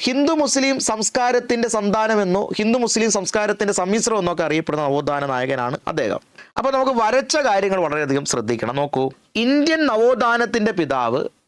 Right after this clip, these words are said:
ഇന്ത്യൻ പ്രാദേശിക പത്രപ്രവർത്തനത്തിന്റെ പിതാവ്. നിങ്ങളുടെ ത-, നിങ്ങളുടെ ഓർമ്മയിൽ ഒരിക്കലെങ്കിലും ഇത് പോയിട്ടുണ്ടാവണം. ആ, ജനിച്ച ഡേറ്റ് ഓർമ്മയുണ്ടോ? ആയിരത്തി എഴുന്നൂറ്റി എഴുപത്തിരണ്ട് മെയ് ഇരുപത്തിരണ്ട് രാധാനഗർ, ആയിരത്തി എണ്ണൂറ്റി മുപ്പത്തി മൂന്ന്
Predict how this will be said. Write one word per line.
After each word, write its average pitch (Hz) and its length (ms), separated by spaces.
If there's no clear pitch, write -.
ഇന്ത്യൻ 247 400
പ്രാദേശിക 254 640
പത്രപ്രവർത്തനത്തിന്റെ 165 920
പിതാവ്. 113 400
നിങ്ങളുടെ 196 320
ത-, - 180
നിങ്ങളുടെ 214 200
ഓർമ്മയിൽ 190 460
ഒരിക്കലെങ്കിലും 208 640
ഇത് 180 80
പോയിട്ടുണ്ടാവണം. 127 880
ആ, 131 400
ജനിച്ച 160 440
ഡേറ്റ് 196 420
ഓർമ്മയുണ്ടോ? 180 520
ആയിരത്തി 170 320
എഴുന്നൂറ്റി 190 340
എഴുപത്തിരണ്ട് 185 580
മെയ് 180 160
ഇരുപത്തിരണ്ട് 185 480
രാധാനഗർ, 165 680
ആയിരത്തി 160 220
എണ്ണൂറ്റി 185 200
മുപ്പത്തി 190 400
മൂന്ന് 185 280